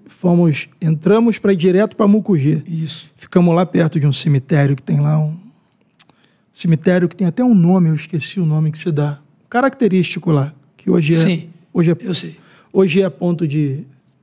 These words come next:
Speaker 1: é, de visita turística.
Speaker 2: Sim.
Speaker 1: De Mucugê a gente conheceu os pontos lá turísticos, as cachoeiras, aí depois fomos pra Lençóis, conhecemos as grutas lá. Porra, o lugar é,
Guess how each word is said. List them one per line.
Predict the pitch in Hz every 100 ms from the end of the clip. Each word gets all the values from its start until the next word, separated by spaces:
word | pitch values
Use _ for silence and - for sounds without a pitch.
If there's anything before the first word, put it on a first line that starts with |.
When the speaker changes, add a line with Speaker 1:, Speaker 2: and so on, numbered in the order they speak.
| _ _
Speaker 1:
é, | 220 - - _ -
de | 175
visita | 208 175 175
turística. | 147 180 160 135 - -
Speaker 2:
Sim. | - 233 - _ _ _ _
Speaker 1:
De | 180
Mucugê | 165 - 165 135 185
a |
gente | 175 180
conheceu | - 156 147 160
os | -
pontos | - 160 156 156
lá | 143
turísticos, | 139 180 147 254 269 - 147
as | 131
cachoeiras, | - 135 - 147 240 240 202 160
aí | 165 175
depois | - -
fomos | - 175 165
pra | -
Lençóis, | 151 143 - 208 214 185
conhecemos | 190 151 180 165 147
as | 123
grutas | 135 202 214 180
lá. | 170
Porra, | 196 262 214
o |
lugar | 240 226 269
é, | 294 240